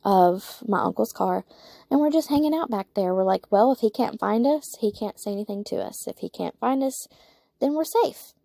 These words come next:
We don't have to tell anybody. We can just lock ourselves up in this car." And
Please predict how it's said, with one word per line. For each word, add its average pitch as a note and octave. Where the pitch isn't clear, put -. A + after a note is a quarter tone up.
We G#3+
don't A#3
have B3+
to C4+
tell D4+
anybody. G#3+
We G#3
can B3
just -
lock G3
ourselves F#3
up D#3+
in F#3
this F3+
car." -
And C4+